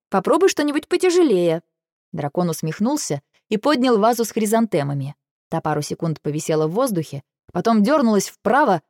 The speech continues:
влево. Дракон напрягся — стиснув зубы, прикусив губу, я с трудом подавила дрожь, оценив размер его клыков.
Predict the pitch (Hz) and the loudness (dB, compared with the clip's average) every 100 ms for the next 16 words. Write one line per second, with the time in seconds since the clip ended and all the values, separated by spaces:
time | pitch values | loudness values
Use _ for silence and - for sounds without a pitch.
0 | _ 170 233 208 139 135 _ _ _ _ | _ -2 2 2 0 -6 _ _ _ _
1 | 156 147 151 165 160 156 214 262 - 151 | -10 -8 -4 -2 -2 0 -2 -2 -6 -8
2 | - _ - - 170 - 160 165 240 226 | -10 _ -20 -8 -6 -4 -6 -2 -2 0
3 | 160 - 156 175 - 196 160 214 196 156 | -2 -4 -6 -6 -4 -4 0 0 2 0
4 | - _ _ _ 160 - 160 180 208 175 | -4 _ _ _ -10 -6 -4 0 0 0
5 | 170 175 180 170 262 - - - 156 185 | 0 2 0 0 -2 -2 -10 -10 -8 -4
6 | 160 151 170 180 170 180 196 208 160 131 | -4 -2 -2 -2 -2 -2 -4 -4 -6 -8
7 | - | -14